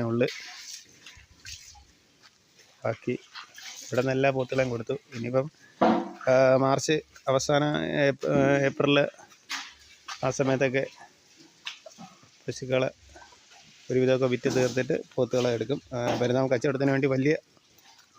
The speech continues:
മീറ്റ് ആവശ്യത്തിനുള്ള പശുക്കളെ മാത്രമേ എടുക്കുകയുള്ളൂ. ഇതാണ്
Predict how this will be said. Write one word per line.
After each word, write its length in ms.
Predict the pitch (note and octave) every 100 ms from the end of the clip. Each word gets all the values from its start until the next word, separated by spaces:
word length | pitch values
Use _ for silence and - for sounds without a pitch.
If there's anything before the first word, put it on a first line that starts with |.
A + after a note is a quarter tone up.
| _ _ _ _ -
മീറ്റ് 180 | C3 B2+
ആവശ്യത്തിനുള്ള 440 | C#3+ C#3+ D3 C#3+ D3 - _ _
പശുക്കളെ 380 | B2 C#3 C#3 C3+
മാത്രമേ 240 | B2+ B2 A#2+
എടുക്കുകയുള്ളൂ. 380 | G#2+ A#2+ A2 - - - - - - - - - - - - - - _ _ - _ _ _ _ - - - - - - - - - _ _ _ - _ _ -
ഇതാണ് 220 | B2+ C#3+